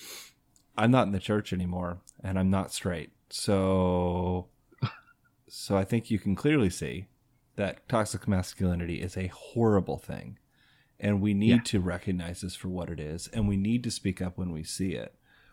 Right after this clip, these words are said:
Speaker 1: What, for me, it was just interesting because my whole coming out process and how I ended up <laughs> where I am now with my faith, which <laughs> I don't really know where I stand. I-, it's, I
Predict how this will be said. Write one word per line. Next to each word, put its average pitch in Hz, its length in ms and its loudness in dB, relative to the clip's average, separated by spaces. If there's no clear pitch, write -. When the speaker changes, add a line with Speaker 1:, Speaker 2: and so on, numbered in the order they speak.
Speaker 1:
What, - 400 -12
for 117 120 4
me, 131 360 8
it 92 80 -2
was 101 140 -2
just - 200 -6
interesting 107 880 -2
because 104 600 -4
my 120 280 0
whole 107 540 2
coming 104 340 -2
out 123 220 -2
process 87 800 -8
and 95 140 -6
how 110 260 -2
I 98 380 -4
ended 104 240 -2
up 104 140 -2
<laughs> - 40 -6
where 123 140 2
I 98 140 -4
am 120 320 2
now 123 140 4
with 107 180 0
my 92 140 2
faith, 92 380 -2
which - 280 -6
<laughs> - 220 -20
I 113 140 0
don't 95 140 -2
really 95 240 -6
know 92 140 -4
where 87 160 -4
I 87 100 -6
stand. 87 400 -8
I-, - 160 -12
it's, - 280 -6
I 120 300 4